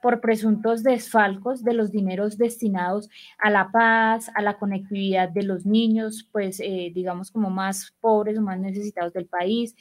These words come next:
Mi pregunta es, ¿se puede decir que, pues, eh, que este es un lunar que debe pasar a la historia de un gobierno que promovió, eh, la legalidad y terminó siendo un verdadero ejemplo de corrupción?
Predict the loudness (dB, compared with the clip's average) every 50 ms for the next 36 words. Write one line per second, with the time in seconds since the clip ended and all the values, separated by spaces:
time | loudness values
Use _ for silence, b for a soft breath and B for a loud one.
0 | B B B B B B B B B B 0 2 2 4 4 2 4 2 0 0
1 | 2 2 4 4 2 0 -4 -10 _ b b b b 0 0 4 4 6 4 4
2 | 4 0 -4 -6 -4 -2 0 0 2 2 2 2 0 -2 -4 _ -4 -2 -2 -2
3 | -2 -2 -4 -2 -2 -2 -2 -2 -4 -4 -4 -6 -8 -8 -6 -4 -4 -2 -4 -6
4 | -8 -8 -4 -2 0 0 0 0 0 0 0 -2 -2 -4 -6 -4 -4 -4 -4 -4
5 | -4 -4 -4 -4 -2 -2 -2 -2 -2 0 -2 -2 -2 -4 -6 -4 -2 -2 -2 -2
6 | -2 -4 -6 -4 0 0 0 0 0 -4 -4 -2 2 4 4 4 2 0 -4 -4
7 | -2 -4 -4 -2 2 2 4 4 6 4 4 2 0 -2 -2 2 4 4 4 4
8 | 2 -2 -6 _ B B B B B B B B B 0 0 0 0 0 0 4
9 | 4 4 4 4 0 -2 0 0 -2 0 0 0 0 0 0 0 -2 -4 _ -8
10 | -6 -6 -4 0 0 2 2 2 0 -2 -2 -4 -4 -4 -2 0 0 0 0 0
11 | 0 0 2 2 2 2 0 -2 -2 -2 -2 0 -2 -2 -4 -4 -6 -4 -6 -6
12 | -6 -6 -4 -2 -2 -2 -2 -4 -8 -10 -10 -12 -16 -14 -10 -8 -8 -8 -8 _